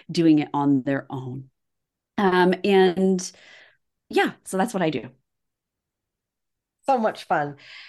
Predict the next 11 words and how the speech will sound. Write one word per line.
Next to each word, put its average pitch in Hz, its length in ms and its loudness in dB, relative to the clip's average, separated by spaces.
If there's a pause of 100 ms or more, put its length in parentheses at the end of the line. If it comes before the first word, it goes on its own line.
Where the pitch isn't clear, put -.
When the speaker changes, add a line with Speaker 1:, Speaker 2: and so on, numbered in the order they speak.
(120)
Speaker 2:
and 202 140 -4
so 277 200 0
important. 220 420 -4
I 175 60 -2
think 330 220 -8
there's 170 280 -6
a 175 80 -6
big 185 300 -8
mis-, 185 340 -10 (100)
a 165 60 -16
misunderstanding 156 1300 -10